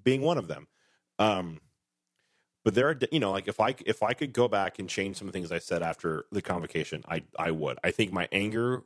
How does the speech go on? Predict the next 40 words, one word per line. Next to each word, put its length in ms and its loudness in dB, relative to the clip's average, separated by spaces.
was 180 -2
still 640 2
just, 420 -2
and 60 -4
there's 120 -2
some 100 -6
things 160 -2
that 100 0
I 40 2
really 300 2
wanted 420 -4
to 480 -10
get 180 2
at, 300 0
but 160 6
I 60 4
would 140 2
not 240 2
have 120 -4
said 220 4
it 80 -4
the 60 -6
way 140 2
that 120 -2
I 20 -6
did. 160 -2
And 80 0
I 60 0
do 300 -2
kinda 220 -4
regret 260 -2
that 120 -4
now 180 -2
in 60 -6
hindsight 360 -2
because 280 -4
it's 140 -2
just 220 -4
more 680 2
polarization 680 -4